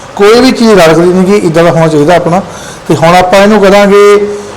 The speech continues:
ਛਾਣਾਂਗੇ ਕੱਪੜੇ ਦੇ ਨਾਲ। ਤੇ ਪਾਣੀ ਦਾ ਪਤੀਲਾ ਆਪਣੇ ਕੋਲ ਤਿਆਰ, ਮਤਲਬ ਤਿਆਰ ਆ। ਛਾਣ ਕੇ ਉਸ ਤੋਂ ਬਾਅਦ ਆਪਾਂ ਇਹਦਾ ਦੁੱਧ ਮਿਕਸ ਕਰਾਂਗੇ, ਨਾਲ ਪਾਵਾਂਗੇ ਸ਼ੱਕਰ। ਐਤਕੀ ਖੰਡ ਨਹੀਂ ਪਾਉਣੀ, ਆਪਾਂ ਸ਼ੱਕਰ ਯੂਜ਼ ਕਰਾਂਗੇ।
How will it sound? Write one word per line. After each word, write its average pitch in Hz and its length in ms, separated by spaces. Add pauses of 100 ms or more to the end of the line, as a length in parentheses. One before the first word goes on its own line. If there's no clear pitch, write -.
ਛਾਣਾਂਗੇ 214 540
ਕੱਪੜੇ 190 340
ਦੇ 214 80
ਨਾਲ। 220 520 (300)
ਤੇ 202 80 (120)
ਪਾਣੀ 180 400
ਦਾ 190 100
ਪਤੀਲਾ 208 380
ਆਪਣੇ 190 200
ਕੋਲ 180 140
ਤਿਆਰ, 151 340
ਮਤਲਬ 160 320
ਤਿਆਰ 131 340 (100)
ਆ। 160 160 (560)
ਛਾਣ 156 340
ਕੇ 202 220 (600)
ਉਸ 247 220
ਤੋਂ 240 160
ਬਾਅਦ 226 160
ਆਪਾਂ 220 320 (200)
ਇਹਦਾ 196 240
ਦੁੱਧ 170 280
ਮਿਕਸ 202 240
ਕਰਾਂਗੇ, 202 400
ਨਾਲ 170 220
ਪਾਵਾਂਗੇ 190 340
ਸ਼ੱਕਰ। 180 440
ਐਤਕੀ 160 200
ਖੰਡ 160 260
ਨਹੀਂ 214 140
ਪਾਉਣੀ, 175 240
ਆਪਾਂ 175 160
ਸ਼ੱਕਰ 139 240
ਯੂਜ਼ 175 240
ਕਰਾਂਗੇ। 220 460